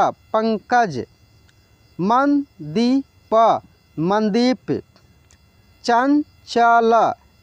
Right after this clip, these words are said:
चंचल, अंदर, अंदर, दंगल, दंगल, नंबर,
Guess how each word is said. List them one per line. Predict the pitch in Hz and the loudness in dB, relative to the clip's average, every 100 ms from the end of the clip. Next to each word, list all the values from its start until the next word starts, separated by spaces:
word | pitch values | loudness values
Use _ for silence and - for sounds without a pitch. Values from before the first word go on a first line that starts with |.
| _ | _
चंचल, | - 214 214 185 247 233 151 - _ _ _ _ _ _ _ _ _ _ - | -2 0 0 -4 0 0 0 -6 _ _ _ _ _ _ _ _ _ _ -6
अंदर, | 208 240 262 277 277 _ 160 202 226 254 262 - 175 220 208 - _ _ _ - | -2 0 0 0 -2 _ -2 2 4 2 0 -6 -2 2 2 0 _ _ _ -4
अंदर, | 196 208 214 226 226 175 - _ _ _ _ _ _ _ _ _ 147 | -2 0 0 2 2 0 -6 _ _ _ _ _ _ _ _ _ -10
दंगल, | 151 214 254 285 285 - 175 202 220 254 254 - 175 220 190 - _ _ - | -2 0 2 0 -2 -6 -4 2 2 2 0 -4 0 2 0 -2 _ _ -16
दंगल, | 135 180 208 220 233 226 147 95 _ _ _ _ _ _ _ _ _ - | -6 -2 0 0 2 2 0 -8 _ _ _ _ _ _ _ _ _ -6
नंबर, | 170 226 254 269 262 202 165 220 240 254 - - | -2 0 0 0 -2 -4 0 2 4 2 -4 -6